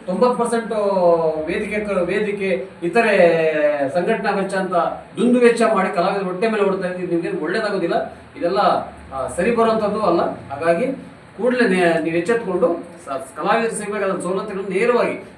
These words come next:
ಕಲಾವಿದರಿಗೆ ತಲುಪಿಸುವಂಥ ಕೆಲಸ ಮಾಡಬೇಕು. ಮಧ್ಯವರ್ತಿಗಳನ್ನು ದೂರ ಇಡಬೇಕು. ನೇರವಾಗಿ ಕಲಾವಿದರಿಗೆ ನೀವು ಫೋನ್ ಮಾಡಿ ಇಂಥ ಈ ಕ-, ಒಂದು, ಆ, ನಿಮ್ಮನ್ನ ಕ-, ಕಾರ್ಯಕ್ರಮಕ್ಕೆ ಆಯ್ಕೆ ಮಾಡಿದ್ವಿ ಅಂತ ಹದಿನೈದು ದಿವಸಗಳ ಮುಂಚೆನೇ ನೀವು ಹೇಳಬೇಕು. ಹದಿನೈದು ದಿವಸಗಳ ಮುಂಚೆನೇ ಇನ್ವಿಟೇಷನ್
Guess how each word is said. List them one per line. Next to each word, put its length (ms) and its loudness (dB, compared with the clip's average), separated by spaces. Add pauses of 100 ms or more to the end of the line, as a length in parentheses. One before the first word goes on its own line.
ಕಲಾವಿದರಿಗೆ 420 -2
ತಲುಪಿಸುವಂಥ 320 -2
ಕೆಲಸ 180 -6
ಮಾಡಬೇಕು. 540 -6 (260)
ಮಧ್ಯವರ್ತಿಗಳನ್ನು 800 0
ದೂರ 140 2
ಇಡಬೇಕು. 500 2 (240)
ನೇರವಾಗಿ 500 2
ಕಲಾವಿದರಿಗೆ 520 2
ನೀವು 140 -2
ಫೋನ್ 260 0
ಮಾಡಿ 180 0
ಇಂಥ 140 -6 (200)
ಈ 220 0 (420)
ಕ-, 160 -2
ಒಂದು, 600 -2 (320)
ಆ, 220 -4
ನಿಮ್ಮನ್ನ 340 0
ಕ-, 280 2
ಕಾರ್ಯಕ್ರಮಕ್ಕೆ 440 0
ಆಯ್ಕೆ 280 2
ಮಾಡಿದ್ವಿ 360 2
ಅಂತ 120 2
ಹದಿನೈದು 420 2
ದಿವಸಗಳ 240 -4
ಮುಂಚೆನೇ 420 2
ನೀವು 160 2
ಹೇಳಬೇಕು. 360 4 (380)
ಹದಿನೈದು 260 -2
ದಿವಸಗಳ 260 -4
ಮುಂಚೆನೇ 320 2
ಇನ್ವಿಟೇಷನ್ 680 2